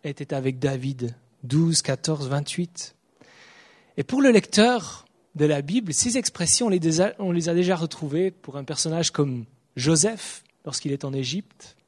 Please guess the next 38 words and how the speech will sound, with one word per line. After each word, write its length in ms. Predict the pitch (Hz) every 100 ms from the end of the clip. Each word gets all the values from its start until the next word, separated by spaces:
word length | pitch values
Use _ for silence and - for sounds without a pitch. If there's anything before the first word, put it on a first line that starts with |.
| _ _ _ _ _ _ _ -
dans 80 | 131
le 60 |
livre 180 | 123 135
de 80 | 123
la, 140 | 117
de 280 | 123 - 131
la 100 | 127
Genèse. 600 | 117 127 127 151 117 110 110 _ _ _ _ _ - -
C'est 160 | - 208
bien 240 | 185 269
parce 320 | - 226 -
que 100 | -
Dieu 600 | 202 151 180 262 269 214 - _
est 240 | 180 175
avec 680 | 170 147 175 170 - - - _ _ _ _ _ -
David 680 | 135 143 123 202 135 120 110 _ _
que 100 | -
les 120 | 135
choses 280 | 127 - 185
se 140 | - 135
passent 380 | - 156 135
de 40 | 135
cette 180 | - -
façon. 360 | 123 - 120 -
Tout 160 | 277 285
lui 180 | 269
réussit 600 | 233 240 202 - 226 175 - _
et 80 | 185
tout 200 | 180 285
le 100 | 269
monde 220 | 269 269
s'attache 500 | - 214 208 214 190
de 80 | -
plus 280 | 151 208 180
en 80 | 170
plus 280 | - 202 151 _ _ _ _ _ -
à 100 | 131
lui 420 | 131 160 180